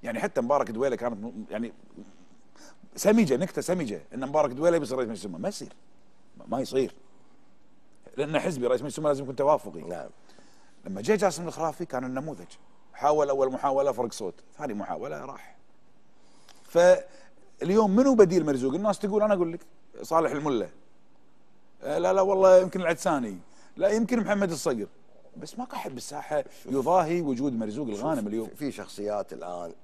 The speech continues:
Speaker 2: هي موجودة ولكن غائبة، ولا، ولا راح نسميها، يعني، عفواً.
Speaker 1: ما راح تسميها.
Speaker 2: ما راح أسميها لأسباب
Speaker 1: تعتقد أنها تصلح لرئاسة مجلس
Speaker 2: إيه،
Speaker 1: الأمة؟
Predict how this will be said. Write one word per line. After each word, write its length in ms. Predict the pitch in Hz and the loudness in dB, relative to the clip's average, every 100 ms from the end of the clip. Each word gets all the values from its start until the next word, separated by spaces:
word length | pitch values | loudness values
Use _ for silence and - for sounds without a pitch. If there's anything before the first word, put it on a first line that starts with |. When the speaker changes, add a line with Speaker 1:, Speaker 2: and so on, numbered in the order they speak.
| - | -16
Speaker 2:
هي 300 | 92 90 85 | -10 -10 -10
موجودة 680 | 78 73 85 71 73 87 - - | -10 -12 -14 -14 -12 -14 -14 -14
ولكن 340 | - 90 90 80 | -10 -10 -10 -14
غائبة، 300 | - 60 - | -14 -16 -12
ولا، 260 | - 117 104 | -4 -2 -2
ولا 180 | 92 120 | 0 0
راح 120 | 120 | -2
نسميها، 420 | 98 - 71 60 | -6 -14 -14 -16
يعني، 160 | - 73 | -18 -18
عفواً. 140 | 87 | -4
Speaker 1:
ما 100 | 147 | -2
راح 160 | 151 127 | -2 -4
تسميها. 200 | - 110 | -6 -4
Speaker 2:
ما 80 | 113 | -4
راح 140 | - | -4
أسميها 380 | 85 - - - | -10 -16 -18 -16
لأسباب 640 | 92 92 92 92 104 101 | -14 -12 -12 -10 -4 -4
Speaker 1:
تعتقد 260 | 87 139 202 | 0 4 6
أنها 140 | 185 | 4
تصلح 320 | 175 196 185 160 | 4 4 4 4
لرئاسة 280 | 156 147 | 2 2
مجلس 160 | 139 - | -2 -2
Speaker 2:
إيه، 60 | 120 | -2
Speaker 1:
الأمة؟ 140 | 87 | -2